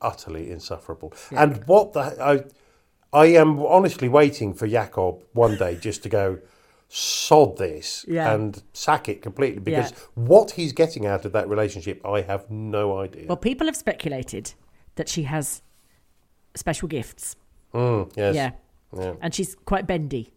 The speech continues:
Speaker 2: I'd imagine, with all the yoga.
Speaker 1: <laughs>
Speaker 2: So it's
Speaker 1: That
Speaker 2: probably that.
Speaker 1: thing, that
Speaker 2: Bendy
Speaker 1: thing
Speaker 2: gifts.
Speaker 1: about, see, I've lived, I've lived with,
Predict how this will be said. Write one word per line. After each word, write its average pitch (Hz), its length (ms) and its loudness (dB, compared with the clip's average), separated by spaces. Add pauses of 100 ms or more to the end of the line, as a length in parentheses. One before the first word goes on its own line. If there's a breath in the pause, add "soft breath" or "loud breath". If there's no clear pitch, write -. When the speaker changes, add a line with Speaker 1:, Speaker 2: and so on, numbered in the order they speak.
Speaker 2:
I'd 139 140 -10
imagine, 113 400 -10
with 131 120 -10
all 139 100 -8
the 131 80 -8
yoga. - 600 0 (120)
Speaker 1:
<laughs> 762 340 -12 (640)
Speaker 2:
So - 220 -8
it's 190 140 -6
Speaker 1:
That 202 80 10
Speaker 2:
probably 214 160 10
that. 269 140 2
Speaker 1:
thing, 170 320 6 (360 soft breath)
that 175 80 6 (240)
Speaker 2:
Bendy 185 100 -2
Speaker 1:
thing 160 260 8
Speaker 2:
gifts. 120 200 2
Speaker 1:
about, 117 400 4 (120)
see, 151 220 2
I've 147 260 8
lived, 147 240 4
I've 135 240 6
lived 139 220 6
with, 98 340 -6